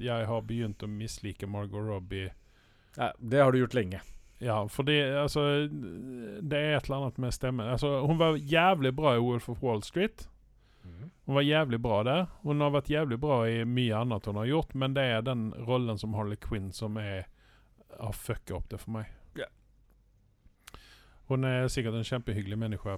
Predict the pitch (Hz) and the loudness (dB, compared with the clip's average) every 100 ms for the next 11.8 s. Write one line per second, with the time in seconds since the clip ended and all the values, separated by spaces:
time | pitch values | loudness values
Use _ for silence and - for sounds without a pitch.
0 | - 101 101 101 101 - - - - - | -4 -2 -2 -4 -6 -10 -16 -20 -20 -14
1 | 113 107 98 151 160 143 147 151 - 147 | -10 -8 -2 2 6 6 6 2 -2 -4
2 | - 127 127 143 123 123 120 120 123 139 | 0 2 4 4 2 2 2 2 2 0
3 | 135 117 123 117 117 139 135 - 113 - | 0 0 2 4 4 4 4 -4 -12 -10
4 | 107 - - 113 113 120 104 113 - 113 | -12 -12 -12 -6 -2 -2 -4 -6 -2 -2
5 | 110 107 110 101 107 113 117 104 104 123 | -2 -2 -4 -2 -4 -4 -2 -4 -4 -4
6 | 107 98 95 98 104 117 - 123 113 - | -4 -6 -6 -6 -6 -8 -6 -6 -6 -8
7 | 101 101 165 202 180 170 196 202 202 190 | -6 -2 2 2 2 2 4 4 4 4
8 | 190 190 190 185 - 196 170 123 160 - | 4 4 2 2 4 2 4 0 -2 0
9 | 131 135 143 143 139 139 147 147 131 151 | 0 0 0 0 0 -2 -2 -2 0 2
10 | 156 131 120 131 123 135 - 139 - 135 | 4 2 0 -4 -2 -4 -2 -2 0 0
11 | 127 123 113 110 107 110 110 | 0 0 -2 -4 -4 -4 -6